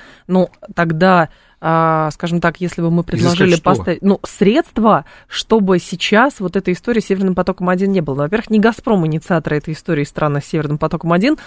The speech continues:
Speaker 1: а во-вторых, если бы «Газпром» сказал: «Давайте мы поставим свои», тогда бы,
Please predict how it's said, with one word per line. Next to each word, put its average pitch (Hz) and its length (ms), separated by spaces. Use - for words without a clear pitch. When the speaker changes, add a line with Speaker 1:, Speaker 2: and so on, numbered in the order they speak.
Speaker 1:
а 175 100
во-вторых, 214 420
если 208 380
бы 190 140
«Газпром» 190 320
сказал: 190 280
«Давайте 190 260
мы 185 100
поставим 185 320
свои», 196 320
тогда 185 300
бы, 175 140